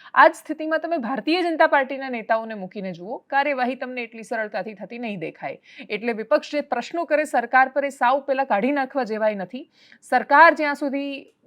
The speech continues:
સર-, પપેટની જેમ પોલીસને નહીં વાપ-, વાપર્યા કરશે અને પોલીસ પણ જ્યાં સુધી પપેટ બનવાનું પસંદ કર્યા કરશે,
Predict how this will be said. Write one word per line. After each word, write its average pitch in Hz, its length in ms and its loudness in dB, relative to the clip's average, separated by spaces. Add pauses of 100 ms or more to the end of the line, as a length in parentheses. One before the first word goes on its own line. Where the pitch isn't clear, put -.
(180)
સર-, 226 180 0
પપેટની 302 600 -2
જેમ 277 180 0
પોલીસને 247 420 -6
નહીં 226 200 -6
વાપ-, 214 240 2
વાપર્યા 208 320 4
કરશે 196 340 -4
અને 233 140 -6
પોલીસ 339 360 -4
પણ 311 120 -4
જ્યાં 269 180 -2
સુધી 262 200 -8
પપેટ 254 380 -4
બનવાનું 233 320 -6
પસંદ 294 360 -2
કર્યા 196 260 0
કરશે, 180 420 -10